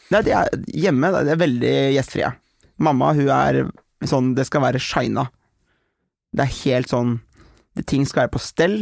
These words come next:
og det skal være liksom ordentlige forhold, og det, vi er ikke noe, vi er ikke noe rik familie, helt normal arbeiderfamilie på en måte, sånn med helt vanlig økonomi, ikke noe, ikke noe mer.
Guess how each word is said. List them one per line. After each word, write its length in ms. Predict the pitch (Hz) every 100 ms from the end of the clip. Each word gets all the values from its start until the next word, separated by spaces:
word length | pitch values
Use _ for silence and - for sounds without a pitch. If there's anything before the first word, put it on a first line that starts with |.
| 180
og 100 | 139
det 80 |
skal 160 | - 139
være 120 | 127
liksom 120 | 123 - -
ordentlige 480 | 139 135 120 151 147
forhold, 320 | 127 165 196
og 80 | 135
det, 100 | 135 135 - - -
vi 100 | 151
er 80 | 127
ikke 100 | 175
noe, 100 | 240
vi 160 | - 135
er 80 | 113
ikke 100 | 170
noe 100 | 226
rik 220 | 131 117 143
familie, 320 | 120 131 190 160
helt 280 | 160 196 - 185
normal 560 | 156 127 139 139 131 -
arbeiderfamilie 600 | 139 120 113 127 120 117
på 40 |
en 60 | 123
måte, 180 | 151 185 156
sånn 160 | 131 127 127 131
med 280 | 131 127 123 - - _ -
helt 280 | 160 175 170
vanlig 280 | 127 123
økonomi, 320 | 120 127 123 143
ikke 160 | 143 127
noe, 200 | 135 139 - _ _ _ - -
ikke 200 | - 131
noe 80 | 135
mer. 140 | 165